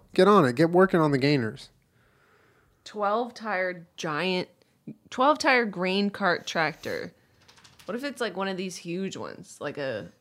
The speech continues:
Speaker 2: it's got
Speaker 1: Oh my God.
Speaker 2: twelve wheels, but there's a hot tub on top of it, and it does a gainer.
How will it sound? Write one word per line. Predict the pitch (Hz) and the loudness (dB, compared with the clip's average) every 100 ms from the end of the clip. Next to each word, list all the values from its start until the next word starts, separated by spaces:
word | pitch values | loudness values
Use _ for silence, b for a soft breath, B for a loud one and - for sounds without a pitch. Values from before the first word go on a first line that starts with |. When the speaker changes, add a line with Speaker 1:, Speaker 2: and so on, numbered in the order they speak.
| _ _ _ - | _ _ _ -4
Speaker 2:
it's | |
got | 147 170 | 6 8
Speaker 1:
Oh | 190 | 8
my | 143 117 120 | 8 8 6
God. | 113 135 131 123 110 | 6 8 8 8 6
Speaker 2:
twelve | 190 190 190 170 | 4 2 0 -2
wheels, | 170 139 135 139 - - _ | -4 -4 -6 -8 -14 -20 _
but | 175 | -6
there's | 175 165 | -6 -6
a | |
hot | 170 160 151 | -4 -2 -2
tub | 175 147 | -6 -8
on | 147 | -8
top | 160 147 | -6 -8
of | 147 143 | -8 -8
it, | 139 - | -8 -8
and | 165 | -8
it | 165 | -6
does | 139 151 156 | -6 -8 -8
a | |
gainer. | 147 135 117 | -10 -10 -10